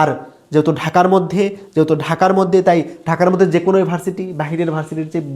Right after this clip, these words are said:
বেস্ট অপরচুনিটি। So এই জন্য জগন্নাথ তোমার জন্য বেস্ট অপশন হইতে পারে। এবং যারা মিডল ক্যাটাগরির স্টুডেন্ট আছে, তাদের তো এই সুযোগ হাতছাড়া করা কোনোভাবেই উচিত হবে না। তোমার একদম,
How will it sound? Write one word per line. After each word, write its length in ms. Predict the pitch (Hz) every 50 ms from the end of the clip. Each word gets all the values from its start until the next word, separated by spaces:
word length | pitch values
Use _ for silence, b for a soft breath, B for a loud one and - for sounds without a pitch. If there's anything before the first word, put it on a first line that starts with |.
| 135
বেস্ট 280 | 147 147 156 151 151 - -
অপরচুনিটি। 640 | - 139 135 147 135 - - 143 131 131 - 180 175 b b b b b b b _ _ _ _ _ _ - - -
So 80 | 196 190 190 190 190 - 190 202
এই 60 | 208 180
জন্য 120 | 202 196 208 185
জগন্নাথ 320 | 185 185 175 180 185 185 185
তোমার 160 | 190 185 175
জন্য 140 | 175 180 175
বেস্ট 280 | 156 160 151 156 -
অপশন 240 | 175 160 - 202 185
হইতে 200 | 180 190 185 196
পারে। 180 | - 202 185 165
এবং 200 | 185 180 180 175 175 - B B B B B B B
যারা 140 | - 170 165
মিডল 280 | 165 175 170 185 190 196
ক্যাটাগরির 400 | 196 185 190 185 190 180 185 175
স্টুডেন্ট 380 | 180 - - 185 185 175 -
আছে, 180 | 170 156 165 160
তাদের 200 | 170 165 175 170
তো 100 | 170 175
এই 60 | 175
সুযোগ 260 | 170 - 170 170 165 151
হাতছাড়া 500 | 156 151 151 - - - 175 160 165 160
করা 240 | 165 170 165 156 143 B B B B B B _
কোনোভাবেই 580 | 202 214 214 226 196 185 190 185 175 202 196 190
উচিত 340 | 170 165 160 - 196 185 185 - - -
হবে 180 | 160 160 180 170
না। 100 | 160 147 127 B B B B _ -
তোমার 180 | 175 185 185 185 - -
একদম, 640 | - 185 196 208 185 180 175 160 175 170 160 135